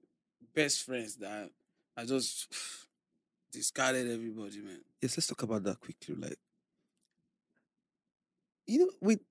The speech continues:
Speaker 2: people start getting famous,
Speaker 1: Mm-hmm.
Speaker 2: some friends will fall off. And those friends will think that, oh, it's because you become fa-, famous. What really happens with that dyn-, dynamic? Is it that you grow past some certain friends, or
Speaker 1: No, me, I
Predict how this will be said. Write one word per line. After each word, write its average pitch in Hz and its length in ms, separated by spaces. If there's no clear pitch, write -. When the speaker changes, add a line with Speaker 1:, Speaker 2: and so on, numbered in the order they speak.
Speaker 2:
people 190 200
start 156 180
getting 139 220
famous, 117 800
Speaker 1:
Mm-hmm. 127 140
Speaker 2:
some 135 160
friends 139 260
will 117 60
fall - 300
off. - 380
And 127 80
those 147 140
friends 127 220
will 117 120
think 127 200
that, 95 120
oh, 127 120
it's 120 100
because - 400
you - 100
become 117 140
fa-, - 180
famous. - 560
What 262 80
really 233 180
happens 143 440
with 123 100
that 127 160
dyn-, 120 320
dynamic? 120 480
Is 131 140
it 175 100
that 139 160
you 127 140
grow 143 200
past 135 300
some 123 140
certain 127 320
friends, 135 720
or 107 320
Speaker 1:
No, 147 100
me, 165 220
I 139 120